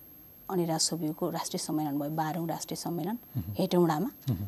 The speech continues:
Speaker 1: त्यो राष्ट्रिय सम्मेलनमा उहाँ कोषाध्यक्षको रूपमा
Speaker 2: उम्।
Speaker 1: निर्वाचित हुनुभयो, म महिला विभाग प्रमुख भएँ। त्यो पछि भनेको हामी सचिवालय सदस्य भयौँ।
Speaker 2: उम्।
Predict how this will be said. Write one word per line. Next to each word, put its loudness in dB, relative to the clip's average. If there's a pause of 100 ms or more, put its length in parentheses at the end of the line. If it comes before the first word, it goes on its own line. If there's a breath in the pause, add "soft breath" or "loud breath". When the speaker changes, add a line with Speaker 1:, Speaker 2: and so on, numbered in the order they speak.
Speaker 1:
त्यो 6
राष्ट्रिय 2
सम्मेलनमा 2
उहाँ 4
कोषाध्यक्षको 0
रूपमा -4 (300)
Speaker 2:
उम्। 0 (280)
Speaker 1:
निर्वाचित 2
हुनुभयो, -2
म 0
महिला -6
विभाग -16
प्रमुख -6
भएँ। -2 (340 loud breath)
त्यो 8
पछि 4
भनेको 0
हामी 4
सचिवालय 6
सदस्य -2
भयौँ। 4
Speaker 2:
उम्। 8